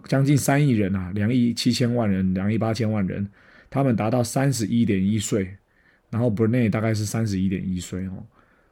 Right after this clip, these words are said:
所以你看哦，这么多，整个东协十国里面，其实总人口数是超过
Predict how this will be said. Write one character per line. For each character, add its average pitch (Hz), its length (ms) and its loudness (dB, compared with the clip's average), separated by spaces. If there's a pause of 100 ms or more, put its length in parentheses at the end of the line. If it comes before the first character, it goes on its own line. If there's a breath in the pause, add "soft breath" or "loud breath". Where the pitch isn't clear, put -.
所 170 180 6
以 165 60 8
你 117 100 4
看 131 200 0
哦， 110 200 0 (800)
这 220 160 6
么 165 140 8
多， 135 520 4 (920)
整 131 180 4
个 131 100 4
东 175 240 8
协 127 200 8
十 120 260 0
国 123 220 4
里 101 80 4
面， 120 120 2
其 117 200 2
实 131 260 0 (420 soft breath)
总 120 240 2
人 135 160 6
口 117 220 2
数 135 180 0
是 127 140 0
超 131 260 2
过 120 320 4